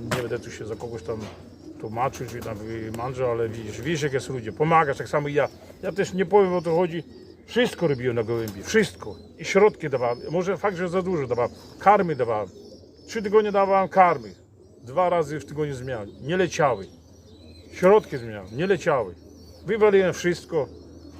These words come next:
Powiem szczerze, sześćdziesiąt procent karmy, a resztę, jak się mówi, może być jęczy, owiec. Dobry gołąb se poradzi. A dziad to może dać mu i, i marcypana, on nie poradzi. Tam wszystko teorie. Raz dziennie robię, raz dziennie karmię, raz dziennie obloty.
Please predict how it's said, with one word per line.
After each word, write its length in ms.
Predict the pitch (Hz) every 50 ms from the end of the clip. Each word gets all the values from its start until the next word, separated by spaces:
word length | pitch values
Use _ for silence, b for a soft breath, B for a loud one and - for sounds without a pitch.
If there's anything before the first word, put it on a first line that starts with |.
| - - - - - - - - -
Powiem 180 | 151 160 139
szczerze, 460 | - - 147 135 123 127 123 113 113 110 - - - - - - - - - - - - - - -
sześćdziesiąt 340 | - - 127 147 147 131 113
procent 260 | - 131 113 107 101
karmy, 320 | 90 123 131 135 131 127
a 20 | 120
resztę, 340 | 117 131 120 - - - 120
jak 140 | 113 -
się 80 | - 117
mówi, 160 | 113 117 117
może 220 | 113 117 113 110 107
być 200 | 101 95 98 110
jęczy, 360 | 117 127 127 110 - 113 110
owiec. 240 | 117 110 107 101 - - -
Dobry 240 | 151 180 175 165 147
gołąb 220 | 139 160 143 120
se 100 | - 139
poradzi. 400 | - - 123 123 120 117 98 98 - - - - - - - -
A 80 | 113
dziad 300 | 117 113 165 170 175 -
to 80 | - 165
może 240 | 156 147 123 131 127
dać 200 | 143 143 131 131
mu 140 | 135 135 131
i, 260 | 123 123 120 110 101 - - - - - - - - -
i 40 | 156
marcypana, 640 | 139 143 143 131 - - 131 113 - 139 143 143 131
on 100 | 120 120
nie 100 | 117 110
poradzi. 420 | - - 104 98 101 110 101 101
Tam 120 | - 95 - - -
wszystko 360 | - - 170 - - - 107
teorie. 460 | - 147 147 151 147 135 117 104 92 - - - - - - - - _ _ - - -
Raz 260 | - - - 170 139
dziennie 320 | 120 147 151 147 139 139 135
robię, 320 | 135 131 113 113 117 117
raz 180 | 135 156 151 113
dziennie 260 | 127 139 143 131 120
karmię, 340 | - 135 131 127 120 120 127
raz 160 | 151 156 135
dziennie 260 | 117 143 143 139 135
obloty. 420 | 123 123 131 139 131 - 131 120